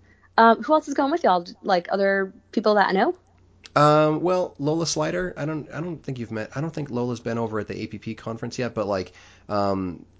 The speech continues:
Speaker 2: I'll, I'll definitely introduce you to this year in Vegas, but Lola is gonna be, like, a bright shining star, or actually already is a bright shining star in the U K piercing scene, so,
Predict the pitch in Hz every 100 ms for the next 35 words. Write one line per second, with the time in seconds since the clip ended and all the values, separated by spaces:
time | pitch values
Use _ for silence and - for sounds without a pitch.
0 | - 104 - 113 156 147 143 127 120 120
1 | 123 127 123 131 131 131 113 113 120 123
2 | 120 117 117 120 120 - 95 107 135 165
3 | 131 110 95 104 98 95 92 85 80 -
4 | - 85 87 85 - 85 85 - 90 78
5 | 87 87 - 87 - 80 76 78 82 71
6 | 82 85 82 - 90 90 - 98 98 -
7 | 90 90 92 - 95 - 95 110 104 117
8 | 113 - 87